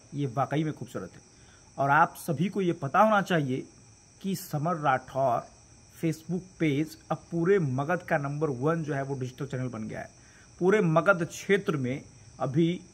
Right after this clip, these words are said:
इतने फॉलोअर्स वाले कोई डिजिटल जो है वो पेज नहीं है, मतलब न्यूज़ के क्षेत्र में मैं बात कर रहा हूँ, बाकी कॉमेडी की बात मैं नहीं कर रहा।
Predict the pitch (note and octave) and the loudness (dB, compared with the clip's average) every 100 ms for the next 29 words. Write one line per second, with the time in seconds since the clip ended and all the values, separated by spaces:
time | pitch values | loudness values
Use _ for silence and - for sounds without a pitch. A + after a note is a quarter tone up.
0 | - D#3+ G3+ G#3+ - D3+ D#3 D3+ C#3+ C#3+ | -12 -6 -4 -4 -2 -2 -2 -2 -2 -2
1 | - - F#3+ F#3 C#3+ C3 D#3+ D#3 C#3+ C#3 | -4 0 0 0 -6 -6 -2 -2 -2 -2
2 | C3 D#3 G#3+ - C#3 E3 - - G#2 E3 | -2 -4 -8 -4 -4 -4 -8 -10 -2 0
3 | C3+ E2+ - - - - - - - C3+ | 0 -4 -14 -20 -20 -20 -20 -20 -8 -4
4 | D#3 G3 F#3 C#3+ F3+ B3 - E3 - C3 | -2 -2 0 4 6 6 4 -2 -4 -6
5 | B2+ A#2+ A2+ G#2+ A2 - A2+ C3 F3 - | -4 -2 -2 -4 -6 -8 -4 -4 -6 -6
6 | G#2+ - D#3+ C#3+ C#3 D3+ D3 C3 A#2+ A2+ | -8 -8 -8 -4 -2 0 0 -4 -4 -4
7 | A#2+ C3 G2+ - | -4 -4 -6 -10